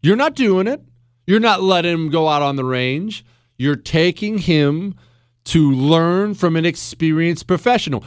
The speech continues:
I'm sure you know how to learn, uh, how to use weapons safely already, but why don't you sign him up for a gun safety class? Talk to the wife about that. "Hey, honey, I just want him to learn how to use it safely. I, I don't wanna take any chances." She may go for that.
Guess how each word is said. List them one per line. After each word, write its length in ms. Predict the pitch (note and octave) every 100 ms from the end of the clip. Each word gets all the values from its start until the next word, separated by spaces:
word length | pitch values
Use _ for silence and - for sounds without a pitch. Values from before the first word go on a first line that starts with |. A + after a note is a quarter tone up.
| -
I'm 120 | A#3
sure 220 | A3+ D4+ C#4
you 160 | A3
know 220 | F#3+ F3+
how 140 | D3+ C#3+
to 80 | B2+
learn, 580 | C3 C3 B2+ C#3+ C#3+
uh, 40 | D3
how 100 | E3
to 60 | C3+
use 320 | C#3 C3 G#2
weapons 360 | A2+ A#2 G#2+
safely 480 | - G#2+ G2 - A2+
already, 640 | G2+ F#2+ A#2 C3+ E2+ F#2 - - -
but 160 | C3+ C3+
why 260 | A#2+ C3+ F#3
don't 240 | A3 G#3+
you 180 | F#3+ G3
sign 440 | - - C3 C3+
him 180 | D3 C#3+
up 220 | B2 G#2+ - _ _
for 160 | C#3
a 80 | B2+
gun 260 | G#2 B2+ C3+
safety 560 | - B2+ A#2+ - A#2+
class? 380 | - D3 A2+ -
Talk 260 | - C3+ -
to 80 |
the 80 | E3
wife 300 | F#3+ G#3+ G3+
about 260 | F#2+ F2 -
that. 160 | B1+
"Hey, 200 | B2+ F3
honey, 280 | E2 F2+ G2
I 80 | G2+
just 240 | G2 G2 G#2
want 240 | G2+ G2+
him 120 | F#2+
to 60 | G2
learn 200 | G#2 G#2
how 80 | G2
to 80 |
use 220 | F#2+ G2+ F#2
it 100 | -
safely. 760 | - A3 A#3 - G#3+ G#3+ G3 - _ -
I, 160 | B2 A#2+
I 220 | A#2+ G#2+
don't 280 | G2 A#2+ A2+
wanna 220 | A#2+ G#2+
take 320 | - C3 -
any 180 | G2+ G2+
chances." 840 | - B3+ B3+ A#3+ - G#3+ A3 - - _ -
She 320 | - F3 F#3
may 300 | F3+ G3 G3
go 280 | F3 A3 A#3
for 220 | - G#2
that. 320 | - - -